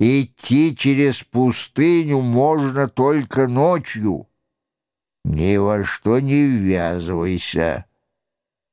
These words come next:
Проследи, чтоб тебе заплатили». «Эх, чему я тебя учу? Ты сам все знаешь».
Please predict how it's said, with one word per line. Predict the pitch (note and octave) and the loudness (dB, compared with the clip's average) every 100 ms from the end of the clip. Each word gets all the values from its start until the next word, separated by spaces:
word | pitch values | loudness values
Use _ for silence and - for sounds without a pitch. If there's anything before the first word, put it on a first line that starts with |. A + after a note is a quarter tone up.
| _ | _
Проследи, | - A2+ B2+ A2+ A#2 A#2+ B2 A2 B2+ D3 C#3 G#2+ _ _ _ _ _ | 0 2 0 0 0 2 2 2 2 4 2 -2 _ _ _ _ _
чтоб | - - A2 - | -10 -2 -2 0
тебе | A#2 A2+ B2 | 0 2 2
заплатили». | A2 F#2+ A2+ A2+ - B2+ C#3 A2+ F#2 E2+ _ _ _ _ _ _ _ _ _ _ _ _ _ - | 0 -2 -2 -2 0 2 2 0 -2 -6 _ _ _ _ _ _ _ _ _ _ _ _ _ -4
«Эх, | E2 G#2 A#2 C3 C3+ C3 B2 A2 F#2+ D#2+ B1+ - - _ _ | -2 0 0 0 0 0 -2 -4 -6 -10 -12 -16 -20 _ _
чему | - - G#2+ G#2 F#2 G2 C#3 F#3+ | -6 -2 0 0 0 0 2 2
я | F#3+ F#3 | 2 0
тебя | - E3+ D#3 E3 E3 | 0 -2 0 0 2
учу? | E3 D3 - A#2 D#3+ D#3+ D#3 C#3+ _ _ _ _ _ _ _ - | 0 -2 -2 0 2 0 -2 -6 _ _ _ _ _ _ _ -2
Ты | F#3+ F#3 | 0 0
сам | - G2+ D#3+ F#3 | 0 0 0 -2
все | - E3+ C#3+ | -6 -2 0
знаешь». | G2+ F#2 F#2+ D#2+ - - | -2 -4 -4 -4 -8 -16